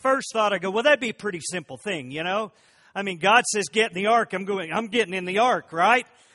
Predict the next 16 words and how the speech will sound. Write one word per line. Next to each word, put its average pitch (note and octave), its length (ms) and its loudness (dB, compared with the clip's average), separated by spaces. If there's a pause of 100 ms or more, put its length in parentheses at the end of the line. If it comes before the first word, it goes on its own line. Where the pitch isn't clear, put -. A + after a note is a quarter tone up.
(160)
I F#3 60 -2
mean, F#3+ 160 -4
that A#3 160 4
would G#3 160 -2
be G#3+ 100 -8
pretty G#3 340 -8
simple, A3+ 440 -8
but F#3 240 -6 (340)
you G3+ 140 -6
have C4+ 220 -2
to A#3 100 -10
realize G#3+ 640 -2 (100)
that F#3 240 -4 (240)
this C4 400 -2
is G3 180 -6
a E3 100 -6